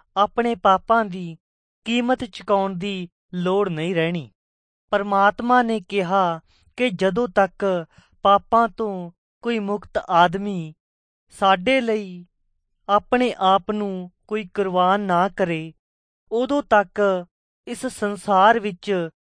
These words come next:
ਕੋਈ ਵੀ ਭਲੇ ਕੰਮਾਂ ਨੂੰ ਪ੍ਰਾਪਤ ਨਹੀਂ ਕਰ ਸਕਦਾ। ਇਹੀ ਇੱਕ ਰਾਹ ਹੈ ਸਾਡੇ ਪਾਪਾਂ ਦੀ ਕੀਮਤ ਚੁਕਾਉਣ ਦਾ। ਅਸੀਂ ਲੋਕ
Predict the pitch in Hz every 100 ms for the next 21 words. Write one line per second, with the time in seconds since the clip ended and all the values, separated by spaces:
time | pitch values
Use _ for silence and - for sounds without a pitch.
0 | _ _ - 233 254 269 220 214 190 170
1 | _ _ _ _ _ 226 202 202 247 -
2 | 202 190 220 220 202 190 175 - _ _
3 | _ _ _ 190 196 196 240 - 190 185
4 | 214 - 196 185 180 160 170 170 143 _
5 | _ _ _ _ 208 220 233 254 247 208
6 | - 202 180 196 233 180 175 156 - _
7 | _ _ - 202 190 226 220 202 185 -
8 | 214 202 185 175 165 _ _ - 220 214
9 | 247 220 - - 185 175 175 165 139 _
10 | _ _ _ _ - 220 - 285 247 208
11 | 196 - 196 180 175